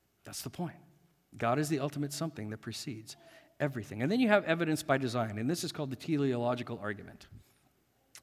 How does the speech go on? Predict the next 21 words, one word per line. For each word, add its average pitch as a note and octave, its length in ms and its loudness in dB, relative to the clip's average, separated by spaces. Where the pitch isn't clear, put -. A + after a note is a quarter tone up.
which, D3+ 180 6
by D3 100 10
the C3 60 8
way, B2+ 120 6
you A#2+ 140 2
could - 140 -6
park C#3+ 240 4
on A#2+ 80 0
this A#2+ 160 -2
for A#2+ 100 -4
years. G#2 360 -4
But C#3+ 80 -4
the D#3+ 80 0
teleological A3+ 680 8
argument, B2 460 2
this B2+ 180 -6
is C#3+ 80 -4
Acts F#3 320 4
seventeen F3 500 4
twenty-four F3 800 6
again, F3 500 6